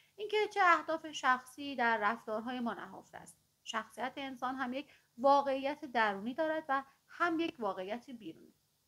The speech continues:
واقعیت درونی کاری است که می‌خوایم انجام بدیم و واقعیت بیرونی تصویرهایی هستن که به طور آگاهانه یا غیر آگاهانه برای دیگران ایجاد می‌کنیم.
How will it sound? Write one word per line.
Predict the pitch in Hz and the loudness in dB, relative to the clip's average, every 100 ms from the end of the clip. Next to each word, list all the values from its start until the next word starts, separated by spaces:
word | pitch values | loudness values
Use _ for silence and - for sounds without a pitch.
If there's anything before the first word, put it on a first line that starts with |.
| _ _ _ _ _ | _ _ _ _ _
واقعیت | 226 262 285 294 320 | -2 -2 -2 -4 -4
درونی | 320 247 233 220 220 247 | 2 6 6 4 -6 -8
کاری | 247 247 | -2 -2
است | 254 - | -2 -6
که | 247 | -6
می‌خوایم | 233 240 269 | -4 -4 -2
انجام | 247 208 202 302 | -2 -2 -2 -2
بدیم | 349 359 339 | -2 -4 -2
و | 339 339 - _ _ 220 | -2 -4 -12 _ _ 2
واقعیت | 233 339 381 381 370 | 2 2 -2 -2 -2
بیرونی | 339 320 320 311 311 320 311 | -8 -4 0 2 2 0 -4
تصویرهایی | - 214 208 - 214 254 294 | -6 -6 -6 -10 -4 -2 -2
هستن | 294 285 269 254 | -4 -4 -8 -6
که | 233 | -8
به | 208 | -8
طور | 220 | -10
آگاهانه | 208 - 190 190 196 208 202 226 240 | -8 -4 -4 -2 -4 -4 -8 -6 -4
یا | 233 240 - _ _ | 0 -2 -2 _ _
غیر | 370 415 | -2 4
آگاهانه | 339 294 294 269 269 262 311 330 | 6 4 0 -4 -2 -2 -2 0
برای | 226 214 269 | 2 2 0
دیگران | 233 208 202 240 | -6 -6 -2 -2
ایجاد | 220 185 180 - | -4 -8 -10 -10
می‌کنیم. | 202 - - - | -20 -18 -18 -18